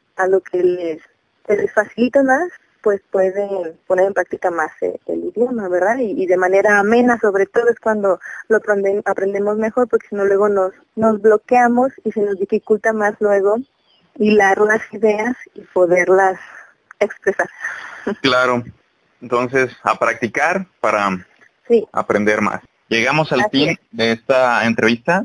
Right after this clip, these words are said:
Speaker 2: Te agradezco mil, <laughs> una expresión que utilizan aquí, te agradezco demasiado, Laura, por, eh,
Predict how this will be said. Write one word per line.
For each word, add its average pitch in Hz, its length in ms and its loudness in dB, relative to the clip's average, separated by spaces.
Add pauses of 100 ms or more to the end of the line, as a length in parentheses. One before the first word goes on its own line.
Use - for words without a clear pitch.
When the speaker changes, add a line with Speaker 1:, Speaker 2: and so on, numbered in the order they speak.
(160)
Speaker 2:
Te 123 100 0
agradezco 110 920 0
mil, 110 680 -2 (220)
<laughs> - 300 -6
una 113 180 0
expresión 104 760 -4 (280)
que 98 120 -10
utilizan 98 460 -6
aquí, 117 260 -4
te 113 100 -4
agradezco 98 480 0
demasiado, 107 760 0 (460)
Laura, 104 320 2
por, 95 320 0
eh, 92 140 -2